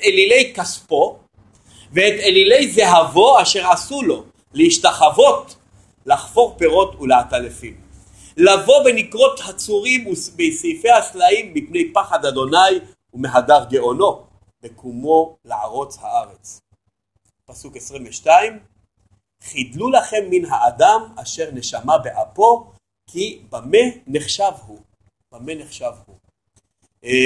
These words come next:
הנביא ישעיהו כאן נותן לנו עצה, אה,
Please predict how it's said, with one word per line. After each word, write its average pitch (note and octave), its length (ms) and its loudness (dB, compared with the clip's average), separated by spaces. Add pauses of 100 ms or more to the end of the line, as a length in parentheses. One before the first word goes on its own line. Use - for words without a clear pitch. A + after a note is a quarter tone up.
(160)
הנביא C#3+ 440 0
ישעיהו A3 840 2 (360)
כאן G3 280 2
נותן G3+ 320 -4
לנו A3 280 2
עצה, E3+ 520 2 (560)
אה, C3+ 400 -4